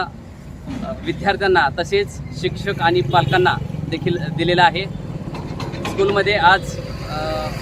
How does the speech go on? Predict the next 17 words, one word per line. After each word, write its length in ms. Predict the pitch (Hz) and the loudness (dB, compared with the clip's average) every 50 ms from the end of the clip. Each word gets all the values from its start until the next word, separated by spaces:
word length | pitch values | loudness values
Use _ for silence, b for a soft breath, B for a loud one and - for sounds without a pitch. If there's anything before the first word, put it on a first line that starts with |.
| - - - - - | -6 -6 -4 -4 -2
शिक्षकांना 580 | 180 165 - 208 196 202 196 190 185 170 135 - - - - - - - - | -2 0 0 2 4 4 4 6 6 4 4 2 -2 -6 -8 -8 -8 -6 -4
हेल्मेटचे 640 | - 175 175 175 202 208 - - - 214 214 220 - | -2 0 2 2 2 0 0 -2 -2 -2 -2 -2 0
वाटप 440 | 160 165 175 175 165 214 208 190 190 | 2 4 4 4 4 2 0 0 0
करून 240 | 208 202 185 160 123 - - - - - - - - | 0 2 2 2 0 -4 -6 -6 -6 -6 -4 -2 -2
आपण 320 | 151 151 - 196 190 190 190 190 185 180 - - - - | 0 0 2 2 4 4 4 2 2 0 -2 -2 -2 -2
आपल्या 260 | - 135 170 180 180 | -2 0 2 2 4
दैनंदिन 640 | 180 180 175 180 190 190 185 - 202 208 139 139 135 - - - - - - - - - - - - | 4 4 4 4 4 4 4 4 2 2 4 4 2 2 2 0 0 2 2 4 4 4 2 2 2
जीवनामध्ये 540 | 170 175 185 190 190 - 185 185 175 139 127 139 139 139 | 2 4 4 4 4 4 2 2 0 0 0 0 2 2
रोज 260 | 156 175 190 - - | 2 2 2 2 0
शाळेमध्ये 800 | - - - - - - 165 156 160 170 165 175 170 175 185 185 | -2 -6 -8 -8 -4 -2 0 0 0 0 0 -2 -2 -2 -2 -2
किंवा 400 | 165 175 175 175 170 170 170 - - - - - - - - - - - - - | -2 0 0 2 4 4 4 4 2 -2 -6 -6 -8 -8 -8 -8 -6 -6 -4 -4
बाहेर 300 | - 156 160 165 175 185 185 175 - - | -2 -2 0 0 0 0 0 -4 -4 -2
फिरत 240 | 175 180 175 175 180 | 0 0 2 2 2
असताना 380 | 170 - - 165 180 165 160 | 0 0 0 0 2 2 2
हेल्मेटचा 560 | 131 - - 160 160 156 165 170 165 - 185 | 2 0 -2 -4 -4 -2 -2 -2 -2 0 2
वापर 300 | 170 170 160 160 175 175 | 2 2 2 2 0 -2
करावा, 320 | 170 175 175 170 170 180 | 0 2 2 2 2 2